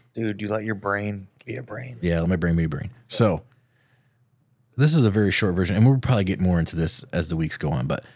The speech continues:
Speaker 2: I'm running the dumb phone, text and call. I have a voicemail on there. I have no idea how to access it because it's not, like, a visual <laughs> voicemail.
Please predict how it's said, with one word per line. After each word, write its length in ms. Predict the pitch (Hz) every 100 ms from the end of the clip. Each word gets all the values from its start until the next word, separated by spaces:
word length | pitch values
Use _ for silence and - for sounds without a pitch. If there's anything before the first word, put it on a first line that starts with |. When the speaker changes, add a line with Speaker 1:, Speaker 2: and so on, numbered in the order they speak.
| _ _ _ _ _ _ _ _ _ -
Speaker 2:
I'm 180 | 82 90
running 220 | 95 98
the 80 | 101
dumb 240 | 85 85
phone, 340 | - 85 95 107 _ _ _ _ _ _ _ _ _
text 320 | - 92 -
and 140 | 107 101
call. 420 | - 85 95 - _ _ _ _ _ -
I 100 | 92
have 120 | 127
a 60 | 147
voicemail 480 | 92 101 113 110 104
on 80 | 98
there. 120 | 104
I 40 |
have 140 | 95 87
no 220 | 82 87
idea 220 | 92 92
how 120 | 92
to 60 | 85
access 420 | 76 85 - -
it 160 | 90 87 _ _
because 260 | - 104 95
it's 160 | 90 101
not, 220 | 95 90
like, 140 | 90
a 100 | 87
visual 400 | 82 92 95 95
<laughs> 60 | 90
voicemail. 640 | 85 87 - 95 101 117